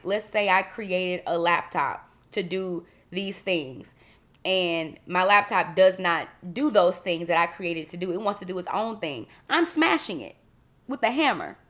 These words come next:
But thank God for his grace, right? <laughs> Thank God for his grace. Um, we put him first because he loves us. Again, "For God so loved the world that he gave his only begotten son,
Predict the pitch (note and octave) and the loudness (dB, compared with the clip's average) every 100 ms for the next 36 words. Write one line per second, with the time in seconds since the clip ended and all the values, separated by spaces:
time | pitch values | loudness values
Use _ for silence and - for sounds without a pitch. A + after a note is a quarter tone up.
0 | _ _ _ _ _ _ _ _ _ _ | _ _ _ _ _ _ _ _ _ _
1 | _ _ _ - - G3 G3 F#3+ F#3+ F#3 | _ _ _ -10 -4 -2 2 2 2 -2
2 | F3 F#3 G3+ F3+ F3+ - - D#3+ F3 D4+ | -2 -6 -6 -6 -8 -18 -8 -6 -6 -8
3 | - - - C4+ A#3 A3+ A3 G#3 G#3+ G3+ | -8 -10 -2 0 0 -2 0 0 2 2
4 | G#3 F#3+ F#3 F#3 F#3 E3+ - - - - | 4 2 2 0 -2 -2 -8 -14 -18 -18
5 | - _ F#3+ G3 G3 F#3 F#3 F#3 _ - | -18 _ 6 8 8 4 0 -10 _ -20
6 | _ G3 G#3+ A3 C#4 B3 A#3 A3 A3+ A3+ | _ -4 -2 0 2 2 2 2 2 -2
7 | A3 A#3+ A#3+ B3+ A#3+ C4 D4 F#3 D3+ - | -2 -2 -2 -6 0 0 0 0 -2 -4
8 | G3+ G#3 D4+ G3+ D3+ - - _ G#3+ G3+ | -6 -4 -2 0 -2 -6 -20 _ 0 4
9 | A3 A#3+ - A#3 G#3+ G#3 A3+ B3 G3+ A3 | 2 2 0 -2 0 2 2 2 0 -2
10 | A3 A3+ C4 A3 E3 F3 G3 A#3 F3 D#3 | 0 0 2 2 0 -2 -4 -8 -10 2
11 | G3+ A#3 C4+ G3+ G3+ F#3+ - G#3+ A3 G3+ | 4 4 0 -6 -8 -6 -4 -2 -4 -6
12 | G3 G3 G3+ - A#3 C4 F#3 | -2 -2 -4 -6 -4 -4 -6